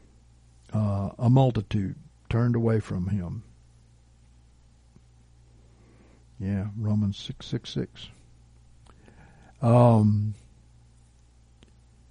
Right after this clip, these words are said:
when your words agree with his words, your words are his spirit, right?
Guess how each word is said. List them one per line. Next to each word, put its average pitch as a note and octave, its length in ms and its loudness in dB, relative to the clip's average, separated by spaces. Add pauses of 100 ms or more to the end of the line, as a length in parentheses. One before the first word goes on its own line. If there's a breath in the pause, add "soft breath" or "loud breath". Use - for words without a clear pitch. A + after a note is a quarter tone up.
(160)
when C3 180 8
your B2+ 120 8
words C#3+ 380 6
agree B2 440 6
with B2+ 220 4
his C3+ 240 4
words, C#3+ 440 4
your B2+ 160 2
words B2+ 420 2
are A#2 440 -2 (280 soft breath)
his A2 420 0
spirit, - 540 -8 (180)
right? G2+ 240 -4